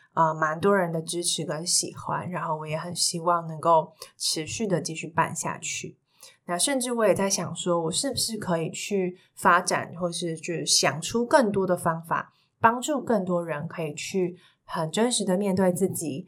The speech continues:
然后去陪伴自己，呃，为自己长出力量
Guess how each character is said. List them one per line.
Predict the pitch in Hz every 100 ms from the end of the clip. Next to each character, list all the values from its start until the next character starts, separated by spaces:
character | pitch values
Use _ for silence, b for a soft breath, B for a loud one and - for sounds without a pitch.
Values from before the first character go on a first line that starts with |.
| b b
然 | 160 156
后 | 165 160
去 | - 175
陪 | 170 - 160 165
伴 | 262 220 202
自 | 202
己， | 170 - 127 - b b b
呃， | 165 156 180
为 | 220
自 | 208
己 | 196 180
长 | 165 160
出 | - 175
力 | 208 175
量 | 147 156 -